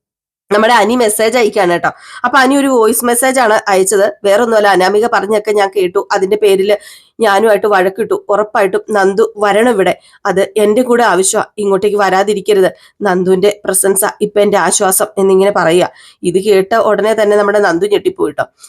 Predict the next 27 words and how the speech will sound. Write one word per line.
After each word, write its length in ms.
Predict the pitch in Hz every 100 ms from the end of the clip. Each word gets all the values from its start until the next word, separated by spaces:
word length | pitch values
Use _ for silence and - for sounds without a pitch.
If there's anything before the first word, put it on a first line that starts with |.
| -
ഏതായാലും 260 | 185 185 196
ഈ 120 | 185
സമയത്ത് 440 | 202 254 240 240 240 -
നമ്മുടെ 200 | 226 226
കനകദുർഗ 500 | 220 196 208 233 240
അങ്ങോട്ടേക്ക് 440 | 247 208 202 208 214
വരികയാണ് 340 | 185 190 175
കേട്ടോ. 240 | 165 156 143 _ _ _ _ _ _ _ - - - -
എന്നിട്ട് 240 | 208 190 214
കനകദുർഗ 540 | 208 180 190 196 196
പറഞ്ഞു, 300 | 226 196 196 - 185
"അത് 140 | 180
പിന്നെ 220 | 180 185 196 -
അനാമിക 480 | 180 175 175 185 190
അവിടെ 200 | 226 208
ഉള്ളത് 280 | 214 196 196
കൊണ്ട് 260 | 208 202 208 202 -
ഫംഗ്ഷന് 460 | 190 180 202 208
മോളെ 280 | 214 185 190
കൊണ്ടുപോകണ്ടെന്ന് 840 | 208 185 180 185 214 233 220 208
കരുതാ. 380 | 214 190 185 185 - - - -
പക്ഷെ 280 | 226 - 233 -
ഇപ്പം 320 | - - 269 214
ദേ 120 | 196 262 _ -
മുത്തശ്ശൻ 420 | 180 175 202 - 254
ഇങ്ങോട്ട് 260 | 240 220
വിളിച്ചിരുന്നു, 480 | 220 190 175 196 202